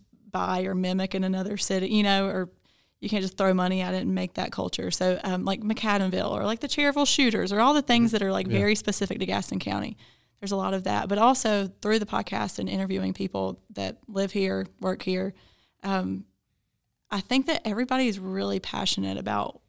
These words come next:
Speaker 1: well, all of county, county employees are always so passionate about what they do. Um, like, again, nerding out on government stuff. They, they got, they love their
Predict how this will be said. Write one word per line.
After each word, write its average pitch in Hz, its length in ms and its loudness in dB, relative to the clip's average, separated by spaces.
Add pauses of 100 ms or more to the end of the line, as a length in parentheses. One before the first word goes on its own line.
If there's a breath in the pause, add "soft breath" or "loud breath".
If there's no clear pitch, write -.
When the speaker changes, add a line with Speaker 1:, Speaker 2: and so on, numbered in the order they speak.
Speaker 1:
well, 202 140 -2
all 233 180 4
of 214 100 -2
county, 190 320 -4
county 240 220 4
employees 196 320 0
are - 80 -4
always 190 240 2
so - 260 2
passionate 202 380 0
about - 320 -2 (400 soft breath)
what 190 140 -4
they - 120 -4
do. - 160 -8 (560 loud breath)
Um, 98 400 -4 (380)
like, 101 220 -6 (140)
again, 190 300 -4
nerding 196 300 2
out 190 280 0
on 185 340 0
government 190 460 0
stuff. 180 280 0
They, 190 180 2
they 190 280 -2
got, 196 160 -2 (180)
they 208 140 2
love 196 580 2
their 196 320 -2